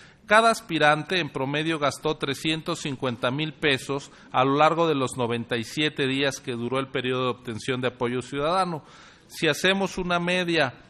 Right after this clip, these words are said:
del gasto para obtener cada firma válida, se requirió un promedio de cinco pesos con cincuenta centavos para obtener un apoyo ciudadano. Por el lado de los ingresos,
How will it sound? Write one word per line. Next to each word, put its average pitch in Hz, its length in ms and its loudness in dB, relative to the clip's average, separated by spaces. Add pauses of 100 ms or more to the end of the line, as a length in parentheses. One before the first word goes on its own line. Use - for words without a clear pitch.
(120)
del 131 260 -2
gasto 156 420 2
para 131 180 2
obtener 139 420 -2
cada 147 260 2
firma 143 380 -2
válida, 143 720 2
se - 260 0
requirió 139 720 -2 (340)
un 143 220 -6
promedio 143 580 2
de 127 140 0
cinco 156 540 -4
pesos 143 400 -4
con 117 160 -4
cincuenta 135 520 -4
centavos 131 600 -2
para 131 500 2 (160)
obtener 123 480 -2
un 127 120 -4
apoyo 117 360 -2
ciudadano. 90 580 -6 (360)
Por 131 160 4
el 135 80 2
lado 147 280 4
de 135 100 0
los 120 280 -2
ingresos, 170 640 0